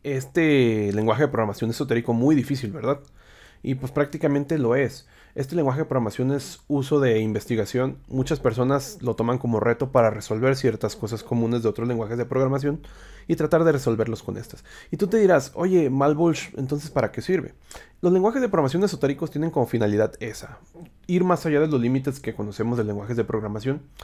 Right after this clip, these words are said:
ir a romper esquemas, y prácticamente esa área de investigación de encontrar nuevas formas de resolver las cosas trae nuevas características a los lenguajes que utilizamos hoy en día. Malbolge no es Turing completo.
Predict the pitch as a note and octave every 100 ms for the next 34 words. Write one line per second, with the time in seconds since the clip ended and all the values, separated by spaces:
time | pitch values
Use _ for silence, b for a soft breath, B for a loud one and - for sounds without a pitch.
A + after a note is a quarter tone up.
0 | B B B - D#3 D#3 C#3+ B2+ A#2 A#2+
1 | B2 B2+ A#2+ D#3 - b b - C#3 C#3+
2 | C3+ C#3 C3 C3 C3+ - C3 C3 C3+ C3+
3 | B2+ A2 - G#2+ - B2+ A#2+ A2+ G#2 G#2+
4 | G2 A#2 A#2+ A2+ G#2 A#2+ A2+ A2+ G#2+ G2+
5 | G2+ G#2 A2 - C#3 C#3 C#3 B B B
6 | D#3 D3 C#3 C3+ C3 A2+ - C3 C3+ C3+
7 | A2+ G#2+ G#2+ C3+ F#3 D3 B2 A2 G2 G#2+
8 | F#2+ F#2+ G#2+ A#2 G2+ - B B B C#3+
9 | D3+ D#3+ F3 - C3+ B2 - A#2+ A2 G2
10 | C3+ C3+ F#3